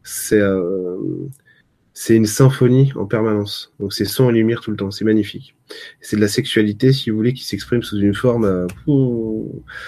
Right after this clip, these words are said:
c'est, euh, des sons, c'est vraiment des orchestres. Quand, quand vous voyez un arbre, euh, des arbres entre eux, vous, vous allez voir,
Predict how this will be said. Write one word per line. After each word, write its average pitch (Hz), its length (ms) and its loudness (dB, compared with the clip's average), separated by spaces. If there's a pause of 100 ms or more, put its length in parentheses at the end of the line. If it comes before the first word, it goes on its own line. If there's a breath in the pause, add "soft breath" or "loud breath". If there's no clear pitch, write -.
(180 loud breath)
c'est, - 200 2
euh, 95 260 4
des 107 200 2
sons, 123 340 2
c'est 104 120 -4
vraiment 139 200 6
des 120 160 4
orchestres. - 500 0
Quand, 123 160 2
quand 127 180 2
vous 123 120 2
voyez 131 260 6
un 120 220 4
arbre, 127 400 4 (500 loud breath)
euh, 101 540 2
des 135 300 6
arbres 123 220 2
entre 117 280 0
eux, 127 320 4
vous, 104 220 -10 (320 loud breath)
vous 113 80 -2
allez 120 100 6
voir, 135 400 6